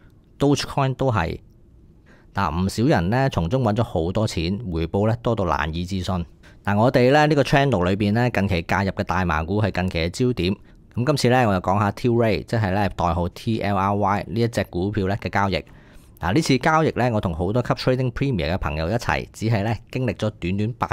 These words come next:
個 trading days，好多朋友話畀我聽，好似恍如隔世，好多好多體會。嗱，首先，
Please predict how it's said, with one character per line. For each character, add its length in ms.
個 80
trading 340
days， 280
好 240
多 140
朋 120
友 160
話 180
畀 100
我 80
聽， 220
好 120
似 100
恍 280
如 240
隔 160
世， 320
好 380
多 120
好 160
多 140
體 180
會。 280
嗱， 100
首 160
先， 240